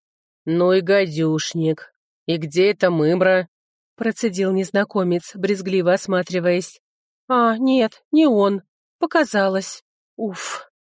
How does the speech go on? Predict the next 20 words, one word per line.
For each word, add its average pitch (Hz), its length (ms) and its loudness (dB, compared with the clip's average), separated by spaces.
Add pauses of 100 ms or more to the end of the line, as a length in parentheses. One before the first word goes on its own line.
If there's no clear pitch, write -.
(320)
Даже 294 320 2
руки 220 260 0
дрожать 190 420 0
перестали, 196 680 -2 (240)
и 202 80 -4
я 220 180 0
перевела 208 460 0
дух, 180 340 -6 (320)
но 196 220 0
из-под 180 300 -4
стола 165 360 -2
не 247 160 0
вылезла. 170 580 -4 (440)
Машинально 233 580 2
закусила 240 540 -4
стебелёк 240 480 -4
примулы, 165 480 -2
чтобы 170 280 -6
не 190 120 -4
фыркнуть. - 580 -6